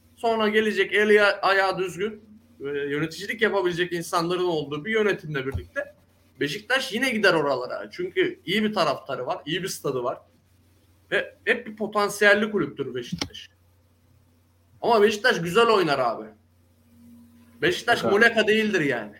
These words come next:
Speaker 2: Neler getirecek göreceğiz biz o
Speaker 1: Hiçbir
Speaker 2: zaman.
Speaker 1: şey
Speaker 2: Dileriz.
Speaker 1: almayacaksın bak. Bu tarz oyuncuyu alacağına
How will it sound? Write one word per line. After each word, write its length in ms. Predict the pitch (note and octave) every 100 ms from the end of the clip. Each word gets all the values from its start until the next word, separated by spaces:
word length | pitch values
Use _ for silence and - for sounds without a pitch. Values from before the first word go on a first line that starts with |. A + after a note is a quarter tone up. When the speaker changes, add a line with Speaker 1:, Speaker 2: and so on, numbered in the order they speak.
| _ - - _ _ _ _ - _ _ _ - - -
Speaker 2:
Neler 280 | C3 D#3 E3
getirecek 600 | C#3 B2 C3 F3+ F#3 -
göreceğiz 460 | E3 D3+ C#3+ C#3
biz 120 | A#2 A2+
o 20 |
Speaker 1:
Hiçbir 100 | A2+
Speaker 2:
zaman. 140 | A#2+
Speaker 1:
şey 80 | C#3+
Speaker 2:
Dileriz. 180 | C4 B3+
Speaker 1:
almayacaksın 600 | C#3 B2+ G3 D#3+ - C#3+
bak. 220 | C3 -
Bu 100 | C4+
tarz 280 | A#3 A3 G#3+
oyuncuyu 400 | B3 A3+ F3 A3
alacağına 440 | B3 G#3 F#3 G3+